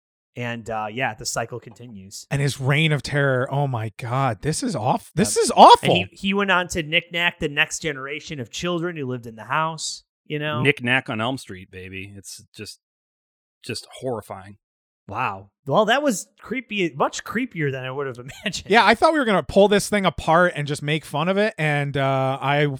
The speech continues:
Speaker 2: don't think I'll be able to sleep for a while, thanks to, um, what Brandon has opened my eyes to.
Speaker 3: I'm really sorry.
Speaker 1: You know what's gonna happen now, though, Brandon, is someone's gonna listen to this from Hollywood. In a couple, two years, we're gonna see a poster for the Knick-Knacker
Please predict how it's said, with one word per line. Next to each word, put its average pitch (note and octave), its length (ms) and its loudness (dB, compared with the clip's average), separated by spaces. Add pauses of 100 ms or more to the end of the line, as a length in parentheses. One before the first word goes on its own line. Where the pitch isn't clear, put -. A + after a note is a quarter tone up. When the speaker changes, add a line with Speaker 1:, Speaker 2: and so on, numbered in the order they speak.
Speaker 2:
don't E3+ 200 0
think F#3 120 -2
I'll E3 80 2
be D3 120 0
able C#3+ 120 0
to B2 80 -6
sleep C#3+ 320 -4
for C3 120 -6
a A#2+ 40 -4
while, B2 320 -2
thanks B2 380 -12
to, B2 300 -6
um, B2 340 -6 (240)
what C3 180 -8
Brandon D3+ 260 0
has C#3+ 80 -2
opened D3 180 -2
my D3 140 -4
eyes F#3 220 -8
to. - 160 -16
Speaker 3:
I'm D#3 180 6
really D#3 220 4
sorry. A2+ 340 0
Speaker 1:
You G3+ 60 4
know A#3 80 4
what's B3 100 4
gonna G#3 180 0
happen C#3 320 -4
now, E3+ 220 -6
though, E3 320 -6 (100)
Brandon, D#3+ 360 -8
is C3+ 160 -2
someone's F#3+ 360 0
gonna F#3+ 200 -10
listen A2+ 340 -12
to G#2+ 60 -20
this G#2 240 -18
from B2+ 160 -12
Hollywood. G2 600 -16 (460)
In C3 420 -2
a C3 80 -14
couple, F3 400 0
two G3 220 -4
years, D3 320 0
we're D3 100 -6
gonna C#3+ 180 -6
see C#3 200 -6
a B2 60 -4
poster C3+ 360 -4
for A#2 140 -10
the A2 100 -16
Knick-Knacker G#2 760 -16